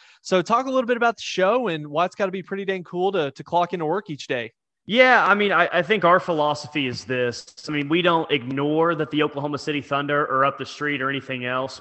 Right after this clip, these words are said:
Speaker 2: but we want to be the authority when it comes to not only O U football, but I think college football in general, because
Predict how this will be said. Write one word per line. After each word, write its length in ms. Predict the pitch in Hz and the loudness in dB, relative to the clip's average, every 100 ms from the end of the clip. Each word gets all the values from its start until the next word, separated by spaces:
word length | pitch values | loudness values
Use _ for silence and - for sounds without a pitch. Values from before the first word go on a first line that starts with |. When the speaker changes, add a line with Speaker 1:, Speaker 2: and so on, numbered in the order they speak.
| - | -4
Speaker 2:
but 260 | 127 117 - - _ _ | -2 -2 -6 -18 _ _
we 420 | - 156 170 202 | -12 -4 -2 -2
want 480 | 196 165 160 160 - - | -4 -4 -2 -2 -6 -8
to 600 | 156 139 135 135 131 127 - _ 151 | -4 -2 -2 -2 -4 -6 -12 _ -8
be 600 | 151 143 139 131 131 120 | -6 -4 -4 -6 -8 -6
the 140 | 135 | -6
authority 640 | 131 - 175 175 147 131 127 | -6 -4 -2 0 0 0 -2
when 160 | 135 | -4
it 100 | 135 | -4
comes 340 | 135 135 127 - | -2 -2 -4 -8
to 500 | 135 123 120 117 - | -6 -4 -6 -8 -2
not 180 | 214 302 | 2 2
only 220 | 262 160 | 2 2
O 100 | 160 | 4
U 160 | 160 170 | 2 0
football, 380 | - 147 143 139 | -2 -2 0 0
but 100 | 147 | 0
I 60 | |
think 180 | 262 330 | -2 -2
college 280 | 202 175 151 | -2 -2 -2
football 360 | 156 - 127 | -6 -4 -4
in 80 | 113 | -6
general, 500 | 104 117 101 92 90 _ | -8 -10 -10 -16 -18 _
because 480 | 139 - 160 147 120 | -8 -2 0 0 -6